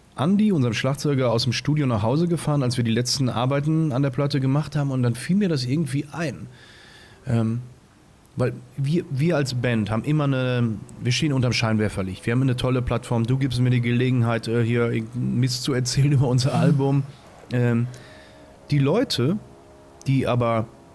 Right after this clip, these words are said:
eigene kleine Betriebe haben, die Leute im Mittelstand, die sich einen Arsch aufreißen, die haben diese Plattform nicht. Und da haben wir gedacht, „Weißt du was,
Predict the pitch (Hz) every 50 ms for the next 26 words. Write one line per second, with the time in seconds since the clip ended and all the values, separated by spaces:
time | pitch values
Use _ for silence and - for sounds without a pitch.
0 | - - 123 143 160 160 160 - - 135 135 139 143 131 139 123 - - - 143
1 | 147 147 131 127 117 117 117 113 117 113 113 117 117 113 120 117 120 123 123 127
2 | 123 123 127 135 123 - 131 123 120 - - 127 120 117 117 113 120 120 120 117
3 | 117 117 - 135 123 - 120 131 139 - 143 127 120 127 123 120 113 127 139 127
4 | 131 147 151 151 131 123 113 - 107 101 101 - - 104 95 90 90 98 98 104
5 | 104 107 117 127 131 139 131 131 123 123 127 123 - 117 123 123 127 120 120 123
6 | 123 123